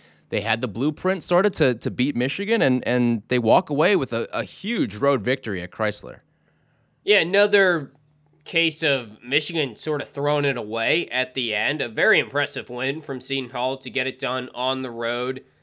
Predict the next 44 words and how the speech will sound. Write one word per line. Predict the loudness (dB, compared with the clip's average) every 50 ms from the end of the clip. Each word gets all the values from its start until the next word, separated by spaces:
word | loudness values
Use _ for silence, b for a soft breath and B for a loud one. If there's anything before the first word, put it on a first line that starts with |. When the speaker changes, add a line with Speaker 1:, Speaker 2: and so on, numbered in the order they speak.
| b b b b b b _ _
Speaker 2:
I | 0
don't | 2 2 2
know | 4 6 6 6 6
if | 4 2 2
I | 4 6 6 6 2
feel | 0 -4 -2 0 2 2 4 2 0 -2
a | -4 -8
lot | -6 -2 0 0 0 0 -2 -6
worse | -6 -2 0 0 0 -2 -4
about | -2 0 0 0 0
Michigan | 0 -2 -2 -2 -2 -4 -2 -2 0
as | -2 -2 -4
a | -8
team | -10 -8 -6 -4 -4 -2 -2 0
after | 0 0 0 -2 -4 -6 -4
this, | -2 -2 -2 -2 -4 -8 -12
but | -10 -4 -2 0 0 0 -2 -4 -8 _ _ _ _ _ _ _ _ _
I | -4 0
do | 0 0 0 0
probably | 0 2 2 2 2 4 2 0 0 0
take | 0 0 0 0
a | 0 -4
lot | -2 0 0 0 0
away | 0 0 2 0 0
from | 0 -2 -6
the | -6
way | -4 -4 -6 -6
Seton | -6 -4 -4 -4 -4 -4 -4
Hall | -2 0 0 0
played | -2 -2 -4 -4 -4 -2
down | -2 -2 -2 -2 -4
the | -8 -12
stretch. | -14 -12 -8 -6 -4 -4 -4 -4 -6 -8
And | -8 -8 -8 -8 -10 -8
when | -6 -6 -4
you | -4 -6 -6 -8 -8
look | -8 -8 -8 -8
at | -10 -12 -6
KenPom, | -2 -2 -2 -2 -2 -2 -2 -2 -2
they | -4 -6
break | -4 -2 -4 -4 -4 -4
it | -6 -6
into | -6 -6 -10 -14
quarters, | -14 -4 -4 -2 -2 -2 -2 -4 -6 -6 -8 -10 -12 -16